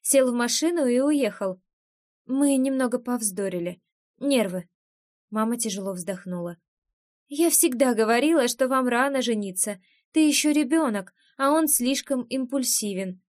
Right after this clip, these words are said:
Не понимаю, какие проблемы могут быть в том, чтобы просто жить вместе. Хорошо, это ваше дело. Помиритесь.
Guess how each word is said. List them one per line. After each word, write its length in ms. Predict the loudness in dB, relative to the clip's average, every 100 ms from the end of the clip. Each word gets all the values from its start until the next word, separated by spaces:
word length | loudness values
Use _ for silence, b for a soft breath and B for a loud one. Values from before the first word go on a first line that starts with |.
| _
Не 160 | -4 -2
понимаю, 580 | 0 0 2 0 0 0
какие 420 | -2 -2 -4 -4
проблемы 600 | 0 -2 0 -2 0 -2
могут 320 | -2 -2 -4
быть 240 | -4 -6 -6
в 80 |
том, 240 | -2 0 -2 b b
чтобы 320 | -4 0 0
просто 380 | 2 0 2 -2
жить 240 | -4 -4
вместе. 600 | -6 -6 -6 -6 -8 -12 -16 _ _ _
Хорошо, 540 | -4 0 0 0 -4 -6 -10 -4
это 360 | -2 -2 -2 0
ваше 400 | 2 2 0 -2
дело. 440 | 2 2 0 -2 b b _ -2
Помиритесь. 720 | 2 4 2 2 -2 -4